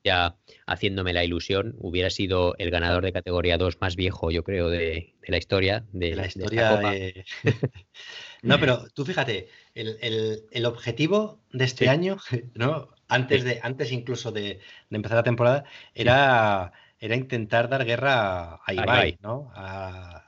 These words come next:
Speaker 2: nuestro
Speaker 1: Y
Speaker 2: amigo
Speaker 1: eso
Speaker 2: Ibai ahí.
Speaker 1: tampoco, tampoco
Speaker 2: Claro.
Speaker 1: lo he conseguido.
Speaker 2: Bueno, pero ese era el objetivo, pero lo que,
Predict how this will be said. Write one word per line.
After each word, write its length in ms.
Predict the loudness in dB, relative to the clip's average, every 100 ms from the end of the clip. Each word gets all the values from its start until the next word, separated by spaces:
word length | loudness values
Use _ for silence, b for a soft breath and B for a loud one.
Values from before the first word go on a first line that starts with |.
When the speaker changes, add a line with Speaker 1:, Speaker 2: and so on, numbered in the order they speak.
| _
Speaker 2:
nuestro 240 | -16 -8
Speaker 1:
Y 20 |
Speaker 2:
amigo 160 | 2 4
Speaker 1:
eso 100 | 4
Speaker 2:
Ibai 200 | 4 4
ahí. 0 | 2
Speaker 1:
tampoco, 300 | 2 0 -4 b b
tampoco 260 | -4 0 4
Speaker 2:
Claro. 140 | 4
Speaker 1:
lo 60 | 4
he 40 | -2
conseguido. 280 | _ -12 -12 _
Speaker 2:
Bueno, 420 | -2 2 2 2 0
pero 260 | -2 -4 -8 -18 -20 -12
ese 180 | -4 2
era 80 |
el 60 | 2
objetivo, 460 | 2 -2 -4 -4 -4
pero 180 | -6
lo 120 | -6 -8
que, 220 | -10